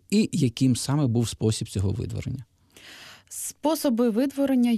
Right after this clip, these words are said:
Speaker 2: як ми зазначили, це або судове рішення, або самостій-, самостійний, е, виїзд з території Криму.
Speaker 1: Е, не зовсім так. В лю-, в будь-якому випадку це судове рішення.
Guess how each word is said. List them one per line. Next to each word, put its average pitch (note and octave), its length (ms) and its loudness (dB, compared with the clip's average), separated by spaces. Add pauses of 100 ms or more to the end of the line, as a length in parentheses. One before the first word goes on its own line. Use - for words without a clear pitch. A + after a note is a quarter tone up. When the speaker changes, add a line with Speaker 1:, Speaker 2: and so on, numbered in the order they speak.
Speaker 2:
як A3 260 -2
ми G3+ 100 -2
зазначили, G#3 680 -6
це G3+ 220 -6
або F3 260 -4
судове F3+ 360 -10
рішення, B3+ 420 0
або F3+ 180 -6
самостій-, F3+ 560 -10
самостійний, F3+ 840 -8
е, - 40 -12 (160)
виїзд D#3+ 500 -12
з - 80 -14
території C#3+ 420 -12
Криму. - 240 -18 (180)
Speaker 1:
Е, A#2 200 2
не B2 180 4
зовсім A2 320 2
так. F3+ 300 -2
В A#2 100 4
лю-, B2 120 4
в A#2+ 100 4
будь-якому A#2+ 460 2
випадку E3 340 0
це C#3+ 160 0
судове B2+ 340 2
рішення. G2 400 0